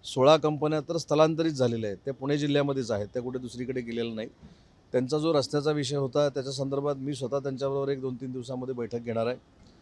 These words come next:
त्याच्यामुळं, अ, आपल्याला माहिती असेल की वेदांता फॉस्कॉन गेला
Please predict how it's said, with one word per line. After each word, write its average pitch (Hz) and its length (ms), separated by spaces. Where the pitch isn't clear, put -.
त्याच्यामुळं, 151 580
अ, 135 80
आपल्याला 143 460
माहिती 143 580
असेल 147 240
की 160 340
वेदांता 139 440
फॉस्कॉन 127 460
गेला 104 280